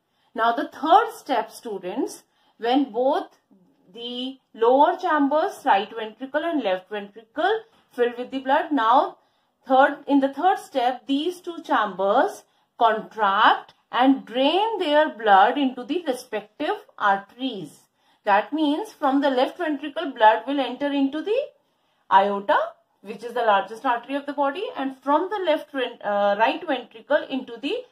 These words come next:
pulmonary artery, right? That means three steps are there, students.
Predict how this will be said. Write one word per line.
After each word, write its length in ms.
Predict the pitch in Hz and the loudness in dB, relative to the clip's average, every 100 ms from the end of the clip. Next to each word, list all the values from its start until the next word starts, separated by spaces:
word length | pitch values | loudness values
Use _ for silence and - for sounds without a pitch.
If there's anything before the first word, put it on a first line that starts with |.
| _ _ - | _ _ 2
pulmonary 640 | 330 320 320 269 202 185 | 4 4 0 2 0 2
artery, 480 | 165 160 _ 240 480 - _ _ _ _ | 0 0 _ -10 -10 -12 _ _ _ _
right? 360 | 262 339 392 - _ _ - | 2 2 2 -6 _ _ 4
That 280 | 226 226 | 4 4
means 460 | 277 320 285 427 - | -2 0 0 -2 -8
three 320 | - 403 403 466 | -10 -4 -2 -2
steps 360 | - 311 320 - | -4 -4 -4 -4
are 200 | 190 170 | -4 -4
there, 180 | 165 160 | -6 -10
students. 680 | 156 175 160 143 156 - - | -10 -18 -18 -16 -18 -20 -20